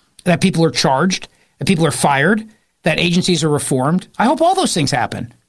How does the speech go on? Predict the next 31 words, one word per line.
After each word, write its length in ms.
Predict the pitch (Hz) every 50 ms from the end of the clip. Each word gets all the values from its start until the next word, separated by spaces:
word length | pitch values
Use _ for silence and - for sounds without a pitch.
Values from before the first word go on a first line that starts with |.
| _ -
Yes, 500 | - 302 - - - - - - - - _ _ _ _ _ _ _ _ _ _ _ -
I'm 160 | 180 208 254
Italian. 580 | 269 220 - 254 269 294 294 233 135 - 87 - _ _ _
I 140 | - 170 202
like 240 | 202 202 208 - -
revenge. 680 | 226 202 160 220 247 262 214 156 - - - - - - _ _ _ -
I 80 | - 175
do, 540 | 123 - - 160 202 233 202 - - - _ _
very 300 | - 123 143 151 170 170
much. 540 | 170 180 202 - - - - - - - - _ _ _ _ _ _ _ - - - - - -
And 120 | - 185 202
they're 120 | 226 220
terrified 480 | 220 - 202 208 196 - - 143 120 117
of 80 | 95
that. 200 | 95 92 - - _ _ _ _ _ _ _ _ _ _ _ _ _ _ _ _ _ -
And 120 | 180 185
I'll 80 | 196 190
tell 160 | - 233 220
you 80 | 208 202
what, 360 | 226 254 240 190 - - - _ _ _ _ _ _ _ _ _ _ _ _ _ _ _ _ _ _ _ _ _ _ _ _
he's 220 | - 190 247 277 247
not 140 | 349 339
gonna 140 | 320 320 294
make 160 | 269 269 269
the 80 | 214 214
same 220 | - 233 226 220
mistake 240 | 208 170 - 208 196
he 60 | 170
made 200 | 185 180 165 156
last 280 | 160 165 160 151 - -
time, 320 | - 110 101 90 98 -